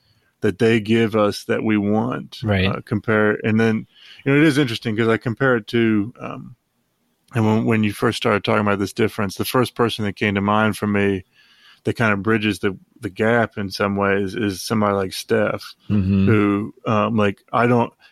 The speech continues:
Speaker 1: he's obviously changed his game
Speaker 2: Mm-hmm.
Speaker 1: because, you know, he had all these ankle issues. He's had to do it,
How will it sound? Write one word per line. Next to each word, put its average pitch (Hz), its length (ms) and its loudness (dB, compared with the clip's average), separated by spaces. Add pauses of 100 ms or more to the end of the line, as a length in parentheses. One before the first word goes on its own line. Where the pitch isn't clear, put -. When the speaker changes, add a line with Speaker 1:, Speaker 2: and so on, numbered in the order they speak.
Speaker 1:
he's 127 160 2
obviously 143 480 2
changed 117 400 0
his 101 200 -2
game 110 580 0
Speaker 2:
Mm-hmm. 113 40 -2
Speaker 1:
because, 101 380 4
you 113 160 -4
know, 98 100 -2
he 98 60 -2
had 104 100 0
all 101 100 2
these 98 140 0
ankle 107 320 0
issues. 104 400 0
He's 98 140 -4
had 104 220 0
to 104 80 0
do 104 320 2
it, - 100 -4